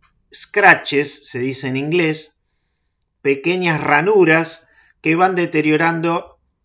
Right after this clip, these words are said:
el filo, la geometría de la herramienta de corte. Altas concentraciones de estas partículas, normalmente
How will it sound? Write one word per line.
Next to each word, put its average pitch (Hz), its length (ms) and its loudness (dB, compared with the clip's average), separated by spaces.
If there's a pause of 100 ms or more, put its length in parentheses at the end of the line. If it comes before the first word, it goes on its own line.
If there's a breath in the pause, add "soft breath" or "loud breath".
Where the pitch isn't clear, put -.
(1200)
el 147 220 -2
filo, 175 440 0
la 143 140 0
geometría 139 640 -2
de 135 100 2
la 131 100 2
herramienta 127 520 -4
de 117 160 -6
corte. 104 540 -10 (1120)
Altas 226 420 4
concentraciones 160 1000 -2
de 185 80 2
estas 180 240 -4
partículas, 151 1120 -4
normalmente 160 1120 -4